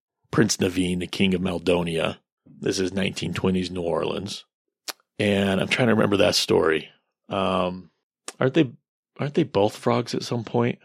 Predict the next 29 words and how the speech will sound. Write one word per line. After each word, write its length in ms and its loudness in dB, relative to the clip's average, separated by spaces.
I 60 6
don't 120 8
know. 260 2
I, 180 4
I 100 6
think 260 6
it's 120 6
a 60 6
story 380 10
of 100 4
her, 280 8
again, 480 4
showing 520 4
autonomy 880 2
and 440 0
will 680 6
and 220 -4
gumption 600 2
and 200 -4
going 300 4
through 300 2
the 160 2
adventure 440 0
and 140 -6
pulling 400 2
herself 380 0
through 240 -2
the 140 -2
adventure 640 -2